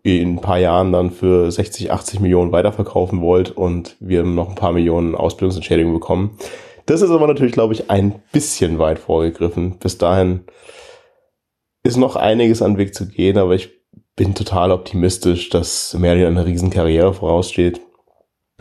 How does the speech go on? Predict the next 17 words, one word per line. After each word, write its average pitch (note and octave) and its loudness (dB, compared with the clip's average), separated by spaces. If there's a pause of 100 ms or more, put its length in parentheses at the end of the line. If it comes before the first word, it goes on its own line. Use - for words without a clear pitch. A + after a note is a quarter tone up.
(120)
Und F#2 -4
ich - -8
hoffe G2 -2
natürlich, F#2 0
dass - -4
wir E2+ 2
uns F2+ 0
in F2+ -4
den F2+ 2
nächsten F2+ 0
Jahren F2 2
auch F2 -4
irgendwann F#2+ 0
mal F2+ 0
wieder F2+ 0
sportlich G#2+ 0
treffen. G2 -2